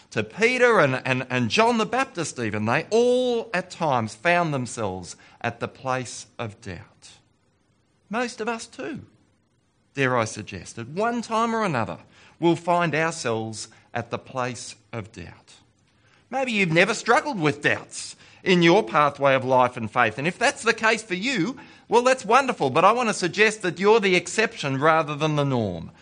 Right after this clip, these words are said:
The reality is that most of us, in different ways and at different times, can, like Thomas, be doubters. Some of us might be occasional doubters, while others of us might be at the place of doubt more frequently.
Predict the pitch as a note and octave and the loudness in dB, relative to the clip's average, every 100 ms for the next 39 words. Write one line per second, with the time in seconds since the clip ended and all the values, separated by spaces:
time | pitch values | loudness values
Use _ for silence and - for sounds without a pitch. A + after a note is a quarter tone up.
0 | - - F3+ D#3+ E3 G3 C4 C4 B3 E3+ | -20 -4 0 2 4 4 2 -2 -2 0
1 | A#2 - C#3 D#3 E3 B3 C4 C3+ G2 - | -2 -2 -4 0 2 2 0 -6 -8 -6
2 | C3 C3 B3 C4 C4 A#3+ E3 E3+ E3+ E3 | -8 -6 -8 -6 -8 -6 0 0 0 -2
3 | C#3 A#2 - G#3+ A#3 A3 - B2+ F#2 E2+ | -4 -4 -6 -6 -8 -8 -4 -4 -4 -8
4 | - - - - _ - G#3+ A#3+ G#3+ G3 | -12 -18 -20 -20 _ 0 2 2 2 0
5 | F#3+ - F#3+ C3+ G#2+ - - _ _ C#3 | -2 -4 -2 0 -4 -8 -14 _ _ -6
6 | A#2+ A#2+ G2 F2+ - - - - - - | -4 -4 -4 -6 -12 -18 -16 -16 -16 -20
7 | _ _ _ _ - - D#3 D3+ E3+ F3+ | _ _ _ _ -4 2 2 2 0 2
8 | F#3+ G3 G3+ G#3 - A#3+ C4+ A#3 E3 B2 | 2 2 0 0 2 0 0 0 0 2
9 | B2+ G#2 G2 D#2+ - - - _ _ - | 0 0 -6 -12 -14 -18 -20 _ _ -2
10 | D3 D3+ F3+ B3 E3 C#3 C3+ C#3 C#3+ D3+ | 2 4 4 2 0 0 0 0 2 2
11 | D3 C#3+ C#3+ C#3+ D#3+ D3+ C#3+ C3 G#2+ C#3+ | 0 -4 -4 -6 -2 -2 -2 -8 -2 0
12 | C#3 C#3 - _ _ B2+ C3 B2 - A2+ | 0 -2 -12 _ _ -4 -2 -2 -4 -6
13 | G#2 - D#2 - | -6 -8 -16 -18